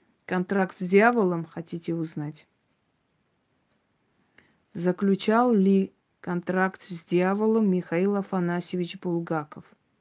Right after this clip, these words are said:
Ответ. Он вас и без контракта слышит.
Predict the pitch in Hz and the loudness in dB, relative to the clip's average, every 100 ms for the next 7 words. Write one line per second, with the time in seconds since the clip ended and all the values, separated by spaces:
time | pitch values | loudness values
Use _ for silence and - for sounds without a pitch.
0 | _ _ _ _ _ _ _ _ _ _ | _ _ _ _ _ _ _ _ _ _
1 | _ _ _ _ _ _ _ _ _ _ | _ _ _ _ _ _ _ _ _ _
2 | _ _ _ _ _ _ _ _ _ _ | _ _ _ _ _ _ _ _ _ _
3 | _ _ 180 185 202 185 165 - _ _ | _ _ -4 -2 2 4 4 0 _ _
4 | _ _ _ _ _ _ - 214 208 190 | _ _ _ _ _ _ 2 4 4 4
5 | 202 208 214 - 208 190 202 196 - 202 | 4 4 2 -4 -2 2 4 2 0 0
6 | 196 202 185 170 - 156 - - 165 160 | 2 2 0 0 -6 -10 -10 -6 -4 -4
7 | - 151 - | -6 -10 -12